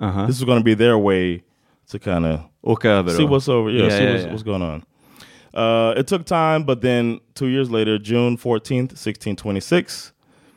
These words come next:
Speaker 2: the, uh, they organized what's called Söderkompaniet.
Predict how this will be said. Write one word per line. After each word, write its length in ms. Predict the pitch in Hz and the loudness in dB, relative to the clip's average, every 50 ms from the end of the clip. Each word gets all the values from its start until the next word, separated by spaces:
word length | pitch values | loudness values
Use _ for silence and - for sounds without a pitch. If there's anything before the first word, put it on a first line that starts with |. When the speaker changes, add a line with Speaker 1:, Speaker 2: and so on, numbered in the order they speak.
| _ _ _ _ _ - - - | _ _ _ _ _ -20 -18 -6
Speaker 2:
the, 380 | - 113 110 107 107 107 101 - - | -2 0 0 0 0 0 -2 -4 -2
uh, 480 | - 95 95 95 92 92 90 90 90 85 - | -2 0 2 2 2 2 2 0 -2 -2 -2
they 180 | 107 98 101 | 0 0 0
organized 480 | 95 104 117 117 107 107 104 101 95 98 | 2 0 0 -2 -2 -2 -2 -2 -2 -4
what's 120 | 95 92 - | -6 -8 -6
called 220 | - 110 95 90 | -4 -2 -2 -2
Söderkompaniet. 1500 | - - - 143 135 131 131 131 127 123 - - 135 123 120 - 127 120 139 156 160 127 92 - - _ - - - | -4 -6 -2 0 2 2 2 0 -2 -4 -2 -2 -4 -4 -2 0 -2 0 0 -2 -2 -4 -4 -6 -6 _ -20 -20 -20